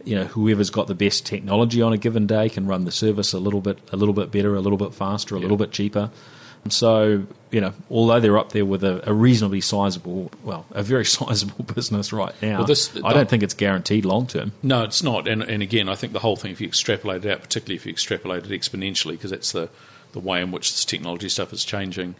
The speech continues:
Speaker 2: this makes a lot more sense economically when there aren't humans involved in driving the taxis, right?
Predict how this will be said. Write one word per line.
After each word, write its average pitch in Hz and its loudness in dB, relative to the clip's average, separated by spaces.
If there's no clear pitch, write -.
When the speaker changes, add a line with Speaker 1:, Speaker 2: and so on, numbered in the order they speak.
Speaker 2:
this 104 0
makes 104 -2
a 95 -6
lot 95 -2
more 95 -6
sense - -4
economically 95 -6
when 92 -8
there 92 -4
aren't 90 -6
humans 92 -6
involved 87 -4
in 87 -10
driving 90 -4
the 87 -8
taxis, 85 -8
right? 95 -8